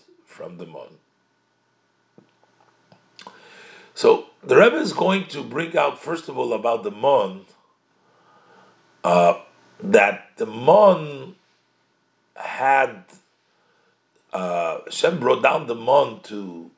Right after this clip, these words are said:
to teach us, as we see two things, that testing us and giving us a, uh, an understanding that not to leave over,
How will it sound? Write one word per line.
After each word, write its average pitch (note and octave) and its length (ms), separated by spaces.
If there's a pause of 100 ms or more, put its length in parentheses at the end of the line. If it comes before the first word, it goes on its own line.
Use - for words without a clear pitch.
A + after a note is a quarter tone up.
(560)
to - 120
teach - 380
us, - 300
as - 180
we F#2+ 140
see - 240
two - 240
things, - 640 (880)
that A2 500 (840)
testing C3+ 500
us D2+ 300
and E2+ 280 (140)
giving D#3+ 340
us - 380 (140)
a, F#2+ 640 (840)
uh, D#2+ 520 (520)
an A2 120
understanding A2+ 920 (720)
that A2+ 260
not C3 280
to F#3 60
leave E3 280
over, C#3 760